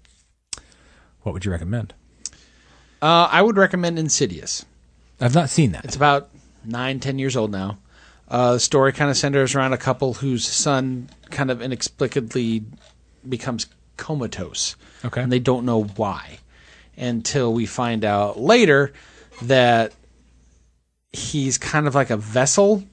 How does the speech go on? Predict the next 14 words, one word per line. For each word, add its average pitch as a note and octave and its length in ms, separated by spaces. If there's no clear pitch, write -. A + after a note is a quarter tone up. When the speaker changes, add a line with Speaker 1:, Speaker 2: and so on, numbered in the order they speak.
Speaker 2:
for A#2 320
ghosts C3+ 600
in C3+ 240
this, B2 260
like, A#2 320
astral C#3+ 520
plane. D3+ 460
Speaker 1:
Like - 120
a G#2 60
ghost G#2 280
ship? - 300
Speaker 2:
Yeah, A2+ 360
kind B2+ 260
of. A2 260